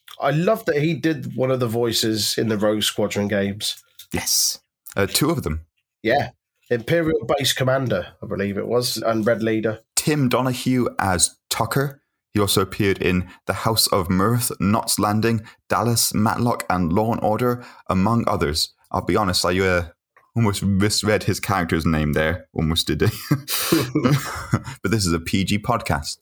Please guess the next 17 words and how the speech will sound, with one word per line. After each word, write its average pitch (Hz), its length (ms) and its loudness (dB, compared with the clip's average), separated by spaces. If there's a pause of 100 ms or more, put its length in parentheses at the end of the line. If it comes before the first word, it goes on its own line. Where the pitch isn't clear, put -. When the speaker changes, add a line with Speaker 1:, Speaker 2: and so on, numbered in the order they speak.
(340)
Speaker 2:
Um, 98 340 2 (680)
<laughs> - 100 -2 (840)
uh, 104 140 2 (100)
Peter 127 280 0
Schreiner 123 440 0
as 87 240 0 (160)
Pete, - 320 -2 (200)
Alan 113 260 2
Coss - 340 0
as 107 120 -2 (100)
Alan, 123 460 0 (160)
and 95 160 2
Phil 131 340 0
Therian 120 520 0
as 104 220 0
Delivery 120 520 0
Man. 80 380 -2